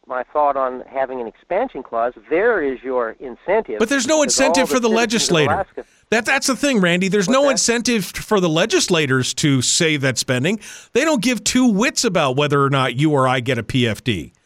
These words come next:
Speaker 2: Most of them, I mean, I'm painting with a broad brush here, but most of them don't give a crap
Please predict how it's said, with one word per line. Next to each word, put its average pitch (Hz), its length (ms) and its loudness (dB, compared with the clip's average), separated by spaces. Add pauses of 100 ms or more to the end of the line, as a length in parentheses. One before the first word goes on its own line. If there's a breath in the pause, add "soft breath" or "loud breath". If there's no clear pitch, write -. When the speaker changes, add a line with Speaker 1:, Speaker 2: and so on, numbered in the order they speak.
(280)
Speaker 2:
Most 170 400 2
of 131 100 -2
them, 135 240 0 (220 soft breath)
I 135 60 -2
mean, 156 140 0
I'm 123 100 -4
painting 160 280 0
with 131 100 0
a 120 60 0
broad 123 300 0
brush 151 260 0
here, 139 180 0 (260 loud breath)
but 202 100 2
most 247 280 2
of 254 120 2
them 220 160 2
don't 226 240 0
give 285 160 -2
a 339 60 -4
crap 143 440 -2